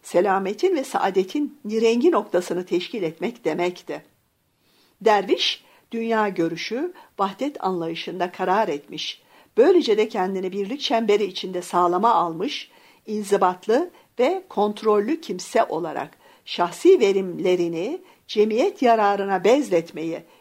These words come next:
ibadet kabul etmiş bir feragat temsilcisiydi. Bu idrak ve muhasebe terazisinden gözünü ayırmamakla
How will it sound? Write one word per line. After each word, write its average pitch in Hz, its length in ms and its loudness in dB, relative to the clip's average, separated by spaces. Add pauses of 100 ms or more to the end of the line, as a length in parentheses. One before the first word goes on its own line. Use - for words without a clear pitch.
(140)
ibadet 240 520 2
kabul 175 340 0
etmiş 170 480 -6 (200)
bir 302 120 -6
feragat 180 640 -4
temsilcisiydi. 160 920 -4 (2750)
Bu 440 140 4
idrak 294 480 2
ve 269 80 2
muhasebe 214 580 0
terazisinden 190 920 0
gözünü 208 360 2
ayırmamakla 208 1080 0